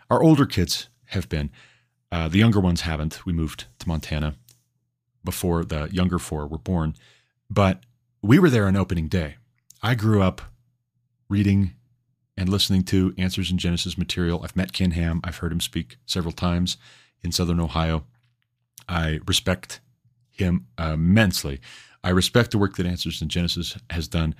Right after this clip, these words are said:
immensely. I think they're a great resource. And in some sense, my engagement in the political space is inspired by their engagement in science. Because I think just like we need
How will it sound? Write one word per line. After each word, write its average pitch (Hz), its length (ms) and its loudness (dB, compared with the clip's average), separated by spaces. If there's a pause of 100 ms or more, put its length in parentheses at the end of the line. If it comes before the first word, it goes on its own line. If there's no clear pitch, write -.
(360)
immensely. 90 500 4
I 73 40 -4
think 80 160 -6
they're 78 140 -4
a 73 40 -4
great 92 360 0
resource. 85 580 -2 (480)
And 87 480 2 (520)
in 104 80 0
some 131 180 4
sense, 101 260 2
my 113 340 4
engagement 98 600 0
in 90 80 -2
the 82 80 -2
political 98 600 -2
space - 520 -2 (100)
is 101 380 2 (120)
inspired 110 600 2
by 85 360 -2 (520)
their 117 340 6
engagement 92 600 0 (340)
in 87 220 0
science. - 560 -6 (580)
Because 95 260 -2
I 90 60 0
think 90 160 -2
just - 240 -2
like 95 180 0
we 95 120 4
need 92 300 4